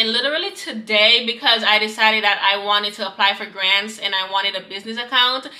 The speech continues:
Like, I applied for E I N maybe two hours before I emailed FAIR telling them I don't have a business license, and they were like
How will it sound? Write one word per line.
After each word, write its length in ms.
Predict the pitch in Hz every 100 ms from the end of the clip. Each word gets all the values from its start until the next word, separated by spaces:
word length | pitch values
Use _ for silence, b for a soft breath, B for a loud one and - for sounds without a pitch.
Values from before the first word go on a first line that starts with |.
| B B
Like, 160 | 220 220
I 160 | 277
applied 280 | 339 302 294
for 160 | 285 262
E 180 | 247 240
I 360 | 233 220 226
N 100 | 226
maybe 300 | 226 240 247
two 260 | 233 - 294
hours 640 | 214 226 240 240 247 247 - B B
before 340 | 220 214 240 233
I 400 | 214 214 214 214
emailed 500 | 226 226 226 220 214
FAIR 460 | 214 220 220 220 226
telling 260 | 247 226 226
them 160 | 220
I 60 | 208
don't 160 | 214
have 120 | 226 214
a 60 |
business 380 | - 208 233 226
license, 600 | 214 226 226 233 226 226
and 280 | 208 214 208
they 100 | 208
were 120 | 220
like 320 | 208 202 196